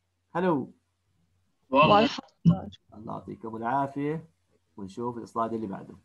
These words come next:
Speaker 1: الآن راح نيجي على how do, how do we analyze sequential circuit لما بتكون نوع جي كي flip flops. الآن الأمور بتبلش تصير أصعب شوي،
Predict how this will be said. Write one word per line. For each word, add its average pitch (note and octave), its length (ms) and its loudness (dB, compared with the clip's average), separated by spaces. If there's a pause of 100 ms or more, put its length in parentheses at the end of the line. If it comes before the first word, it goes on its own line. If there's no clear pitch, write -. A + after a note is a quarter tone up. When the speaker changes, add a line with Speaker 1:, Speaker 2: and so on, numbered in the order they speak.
(1120)
Speaker 1:
الآن F#3+ 220 4
راح F3+ 120 4
نيجي F#3+ 240 0
على F3 560 2 (480)
how G3 460 6
do, F#3 380 -2
how F#3 260 2
do F3+ 60 -2
we F#3+ 140 0
analyze F#3+ 880 2 (220)
sequential F3 640 -2
circuit F#3+ 460 -4
لما F3+ 220 -2
بتكون F3 520 -2
نوع E3+ 220 2
جي D#3 220 -2
كي D#3+ 360 -2
flip C3+ 300 -8
flops. - 300 -14 (480)
الآن F#3+ 300 4
الأمور F#3+ 300 4
بتبلش E3 360 0
تصير D#3+ 400 0
أصعب F#3 280 2
شوي، A3+ 400 -2